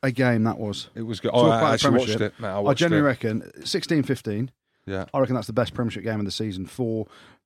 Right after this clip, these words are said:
Speaker 1: the whole package of a game.
Speaker 2: Had moments in the game.
Speaker 1: Oh,
Speaker 2: What
Speaker 1: amazing.
Speaker 2: about, what about Tate's try, uh, cover tra-, t-,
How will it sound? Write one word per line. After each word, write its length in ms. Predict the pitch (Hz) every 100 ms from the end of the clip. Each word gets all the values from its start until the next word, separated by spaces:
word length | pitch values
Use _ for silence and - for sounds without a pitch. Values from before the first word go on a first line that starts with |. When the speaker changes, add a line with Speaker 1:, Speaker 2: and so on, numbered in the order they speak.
| _ _ _
Speaker 1:
the 100 | -
whole 180 | 143 131
package 400 | 170 - 117 98
of 80 |
a 40 | 95
game. 360 | 104 92 90
Speaker 2:
Had 100 | 107 113
moments 480 | 113 113 107 90
in 120 | 110 104
the 80 | 90
game. 260 | 85 85 69
Speaker 1:
Oh, 260 | 110 - _ _ -
Speaker 2:
What 220 | 135 139
Speaker 1:
amazing. 380 | 160 - 110 101
Speaker 2:
about, 80 | 113
what 100 | 113
about 240 | 107 101
Tate's 400 | - 110 98 95
try, 280 | - 101 98
uh, 340 | - 98 95 95
cover 220 | - 104 98
tra-, 160 | -
t-, 100 | -